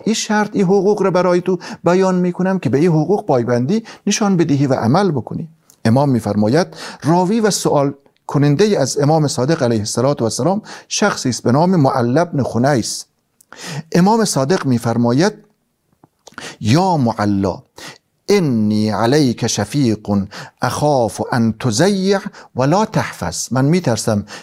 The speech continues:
که تو این حقوق رو ضایع بکنی و ه-، عمل نکنی. و در ادامه امام می‌فرماید:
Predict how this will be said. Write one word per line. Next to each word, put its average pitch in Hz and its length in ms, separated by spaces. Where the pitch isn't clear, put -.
که - 120
تو 196 120
این 196 180
حقوق 175 380
رو 160 60
ضایع 139 340
بکنی 98 340
و 113 80
ه-، 139 160
عمل 156 360
نکنی. - 320
و 147 100
در 160 280
ادامه 165 360
امام 165 280
می‌فرماید: 110 640